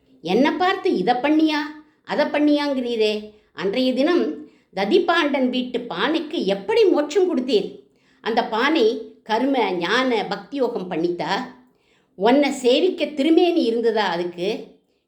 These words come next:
கை கூப்ப கை இல்ல, துதிக்க மனம் இல்ல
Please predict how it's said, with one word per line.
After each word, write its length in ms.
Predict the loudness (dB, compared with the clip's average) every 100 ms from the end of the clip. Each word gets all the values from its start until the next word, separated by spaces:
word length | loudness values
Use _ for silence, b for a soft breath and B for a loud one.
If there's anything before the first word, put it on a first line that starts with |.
| _
கை 280 | -2 0 0
கூப்ப 380 | -4 -2 -4 -2
கை 260 | -2 0
இல்ல, 460 | 0 2 2 0 -2 -8 b b b b
துதிக்க 500 | 0 2 2 0 0
மனம் 320 | 2 2 2
இல்ல 420 | 0 0 -2 -4